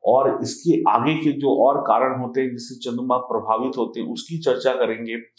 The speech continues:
तो आप भी अगर परेशान हैं और आपको ये सब चीजें समझ में नहीं आती हैं या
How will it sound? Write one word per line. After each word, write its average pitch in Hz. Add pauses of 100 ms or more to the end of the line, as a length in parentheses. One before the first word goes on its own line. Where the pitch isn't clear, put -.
(340)
तो -
आप 165
भी 147
अगर 170
परेशान 139
हैं 147
और 139
आपको 127
ये 131
सब 135
चीजें 131
समझ 127
में 117
नहीं 143
आती 120
हैं 165 (340)
या 135